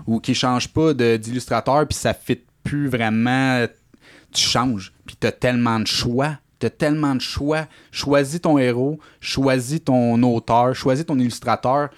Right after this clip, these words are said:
Tu peux y aller dans le réalisme, tu peux y aller dans le, dans le conventionnalisme où est-ce que c'est, euh, quatre cases, puis en tout cas, t'as le choix. Tandis que si t'écoutes un film, t'as pas le choix.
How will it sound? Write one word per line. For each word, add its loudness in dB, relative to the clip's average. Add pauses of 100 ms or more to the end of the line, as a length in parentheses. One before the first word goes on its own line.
(440)
Tu -14
peux 2
y 4
aller 2
dans 0
le 0
réalisme, 0
tu -20
peux 0
y 4
aller 2
dans 0
le, 0 (400)
dans 0
le -2 (460)
conventionnalisme 0
où 2
est-ce -2
que 0
c'est, 0
euh, -2
quatre -6
cases, 2
puis -4
en -6
tout -6
cas, -6 (400)
t'as 2
le 2
choix. -2 (680)
Tandis -4
que 0
si -4
t'écoutes -2
un 2
film, -2
t'as -2
pas -4
le -6
choix. -12